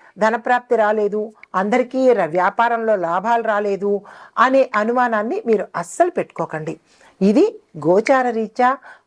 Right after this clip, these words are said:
వేద శాస్త్ర జ్యోతిష్య పండితులు చెప్పినవి. ఇప్పుడు ఎవరు చెప్పినా అవే చెప్తారు తప్ప, ఆ, కొత్తగా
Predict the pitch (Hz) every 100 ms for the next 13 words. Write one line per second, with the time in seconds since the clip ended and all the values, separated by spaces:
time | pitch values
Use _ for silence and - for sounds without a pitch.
0 | 151 175 220 277 302 - 175 190 240 -
1 | 254 160 196 233 320 320 - 359 262 240
2 | 233 233 220 202 - - _ _ - 208
3 | 247 233 208 392 466 _ _ _ 202 202
4 | 240 160 170 175 269 311 320 320 320 415
5 | - _ - 180 214 302 254 - 214 202
6 | 196 - 262 208 208 - - _ - 202
7 | 196 262 254 349 359